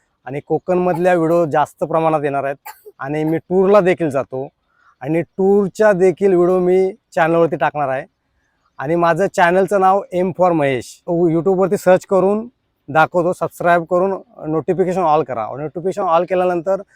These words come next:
मी कोणताही व्हिडिओ टाकल्यानंतर त्याची, तो व्हिडिओची नोटिफिकेशन तुम्हाला येईल आणि तो व्हिडिओ तुम्हाला बघता येईल. तर मी तो तुम्हाला दाखवतो.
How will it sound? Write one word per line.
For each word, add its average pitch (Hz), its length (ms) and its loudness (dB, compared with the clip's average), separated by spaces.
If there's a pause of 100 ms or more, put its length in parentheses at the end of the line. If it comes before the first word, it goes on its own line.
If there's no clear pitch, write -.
(280)
मी 175 100 0
कोणताही 185 460 2
व्हिडिओ 196 260 6
टाकल्यानंतर 180 480 0
त्याची, 175 340 -8
तो 190 240 -2
व्हिडिओची 180 380 0
नोटिफिकेशन 180 540 -2
तुम्हाला 170 240 0
येईल 180 140 0
आणि 185 200 -4
तो 190 80 -2
व्हिडिओ 175 200 0
तुम्हाला 185 240 -4
बघता 165 300 -6
येईल. 107 140 -8 (920)
तर 175 220 4
मी 196 440 4
तो 190 80 2
तुम्हाला 180 280 2
दाखवतो. 139 400 0